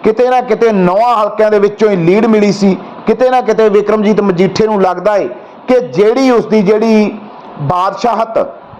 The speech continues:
ਆਮ ਆਦਮੀ ਪਾਰਟੀ ਵੀਹ ਸੌ ਬਾਈ ਦੇ ਵਿੱਚ ਵੀ ਨਹੀਂ ਢਾਹ ਸਕੀ, ਉਹ ਕਿਤੇ ਨਾ ਕਿਤੇ ਹੁਣ ਭਾਈ ਅਮਰਤਪਾਲ ਸਿੰਘ ਦੀ ਪਾਰਟੀ ਵਾਰਸ ਪੰਜਾਬ ਦੀ, ਉਹ ਉਹਨਾਂ ਦੀ ਜਿਹੜੀ ਮਜੀਠਾ ਹਲਕਾ, ਜਿਹੜੀ ਉਸਦੀ ਪੁਸ਼ਤੈਨੀ ਸੀਟ ਆ,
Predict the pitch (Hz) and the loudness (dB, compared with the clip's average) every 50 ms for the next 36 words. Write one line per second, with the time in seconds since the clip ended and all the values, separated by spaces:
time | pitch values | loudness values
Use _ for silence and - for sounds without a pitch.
0 | - - 208 214 220 226 233 240 226 220 240 240 233 - - 208 208 208 202 202 | -6 -4 -2 -2 -2 0 0 -2 0 0 -2 -2 -2 -2 -4 -2 -2 -2 -4 -4
1 | - 233 208 190 226 247 254 247 254 214 - - - 165 175 190 220 233 233 247 | -4 -2 0 2 2 2 2 0 -2 -4 -4 -6 -4 -2 -2 -2 -2 0 0 0
2 | 226 233 - - 196 214 220 208 214 214 - - 240 233 214 185 - 196 190 190 | -2 -2 -6 -4 -2 0 2 2 2 2 0 0 0 0 0 -2 -2 -4 -4 -4
3 | 190 208 202 196 185 - - - - - - - - 233 247 254 254 240 226 - | -2 -4 -2 -2 -4 -6 -12 -20 -20 -20 -14 -6 -2 -2 -2 0 0 -2 -2 0
4 | 233 233 233 240 233 214 233 214 202 202 214 208 202 190 202 196 196 190 190 190 | 2 0 2 2 0 -2 -2 -4 0 2 2 2 2 2 2 0 0 0 0 -2
5 | 185 - - - - - - - 233 233 208 202 208 202 202 214 220 - 180 180 | -4 -6 -14 -18 -20 -14 -6 -4 -2 -2 0 0 0 0 0 0 -2 -2 -2 -2
6 | 214 208 202 190 - 214 220 226 226 226 196 143 - 208 202 190 196 185 190 - | -2 -2 -2 -2 -2 -2 -2 2 2 2 0 0 -2 -2 -2 -2 -2 -2 -2 -2
7 | 208 175 123 - - - - - - - - - - 143 180 202 208 220 233 226 | 0 0 -2 -4 -10 -18 -20 -20 -20 -20 -16 -10 -4 -4 -2 0 0 0 0 -2
8 | 226 - - 214 208 196 185 196 190 190 196 190 180 202 208 - - - 208 226 | -4 -4 -4 -2 -2 0 0 0 0 -2 -4 -4 -4 -4 -4 -4 -2 -2 0 0
9 | 240 240 233 233 226 220 208 214 175 202 202 202 208 196 190 185 - - - - | 0 0 0 0 -2 -2 -2 -2 0 0 0 2 2 0 0 -2 -4 -6 -14 -20
10 | - - - - 175 180 180 156 190 220 - 214 - 247 226 196 208 202 190 196 | -20 -18 -8 -2 0 0 2 2 0 0 0 0 -2 -2 -2 0 -2 -2 -2 -2
11 | - 214 190 196 214 214 220 214 196 160 202 196 - - 196 190 - 208 202 208 | -2 -2 0 0 0 0 2 0 0 0 0 -2 0 -2 -4 -2 0 0 0 2
12 | 226 233 220 - 196 202 190 - 185 180 165 | 0 0 0 0 2 0 2 2 2 0 0